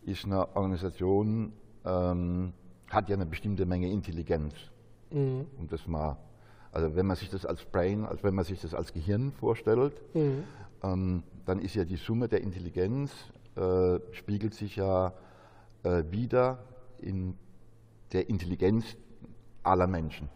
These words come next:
Speaker 2: Mhm. Mhm.
Speaker 1: Und, äh, ich glaube, dass wir das viel zu sehr und zu oft vernachlässigen.
Speaker 2: Mhm.
Speaker 1: Ähm, wenn wir von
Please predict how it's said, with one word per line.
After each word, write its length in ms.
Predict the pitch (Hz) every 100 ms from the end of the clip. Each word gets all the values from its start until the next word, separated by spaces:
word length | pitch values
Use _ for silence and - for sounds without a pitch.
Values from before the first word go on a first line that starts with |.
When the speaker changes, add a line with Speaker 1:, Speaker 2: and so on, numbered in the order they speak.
| - 156
Speaker 2:
Mhm. 380 | 147 131 151 - -
Mhm. 320 | 139 131 135 - - -
Speaker 1:
Und, 340 | - 87 82 - - -
äh, 160 | 87
ich 140 | 92 -
glaube, 320 | 85 98 110
dass 200 | 104 - - - -
wir 220 | 92 101
das 160 | 104
viel 320 | - - 110 104
zu 340 | 107 98 92
sehr 440 | 85 92 98 101 -
und 140 | 92
zu 160 | 98 -
oft 220 | 98 -
vernachlässigen. 720 | 104 92 85 82 76 - 71 -
Speaker 2:
Mhm. 500 | 139 135 127 127 156 - - - -
Speaker 1:
Ähm, 380 | 90 85 85 85 - -
wenn 200 | 92 107
wir 160 | 104 104
von 340 | 101 95